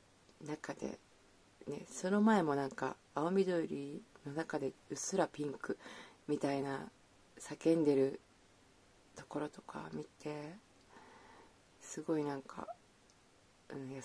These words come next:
しいなって思ったんですよね。で、自分が黄緑着て、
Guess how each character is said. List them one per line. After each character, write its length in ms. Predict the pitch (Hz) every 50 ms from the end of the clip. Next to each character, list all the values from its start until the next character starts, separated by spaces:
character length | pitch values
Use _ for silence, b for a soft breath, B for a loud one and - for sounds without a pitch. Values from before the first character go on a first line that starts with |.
| - 139 127
し 260 | - - - 147 139
い 40 | 147
な 220 | 147 147 147 151
っ 40 | 151
て 160 | - - 143
思 100 | 135 139
っ 40 | 135
た 140 | - - 139
ん 80 | 110
で 60 | -
す 120 | - - -
よ 80 | 170
ね。 60 | 170 165 185 196 202 - - B B B B B B -
で、 80 | - 151
自 140 | 143 - 135
分 180 | 135 165 185
が 140 | 185 214 208
黄 140 | 202 - 214
緑 340 | 208 208 208 190 165 135 117
着 140 | - - -
て、 120 | - -